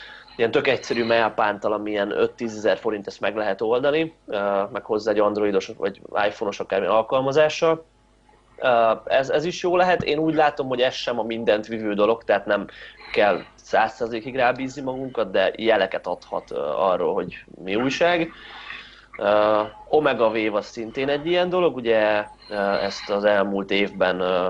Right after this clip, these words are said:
lett elérhető itthon a Lakatos Péterék jó voltából. Nem teszteltük még közülünk senki sem. Ö, hosszú távon valószínű, hogy majd lesz ilyen is,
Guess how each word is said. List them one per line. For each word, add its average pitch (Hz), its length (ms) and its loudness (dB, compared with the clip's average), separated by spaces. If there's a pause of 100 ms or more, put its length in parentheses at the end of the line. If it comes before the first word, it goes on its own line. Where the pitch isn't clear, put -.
(160)
lett 92 220 -2
elérhető 95 520 0
itthon 90 300 -4
a 85 240 2
Lakatos 92 460 -2
Péterék 101 440 -2
jó 110 140 4
voltából. 135 580 2
Nem 135 220 0
teszteltük 165 600 -2
még 147 200 -4
közülünk 110 460 -6
senki 135 300 -2
sem. 160 280 2 (540)
Ö, - 80 0
hosszú 113 500 2
távon 104 580 0
valószínű, 107 640 0
hogy 95 220 -4
majd 92 320 -2
lesz 85 240 -4
ilyen 117 220 -2
is, 175 240 -2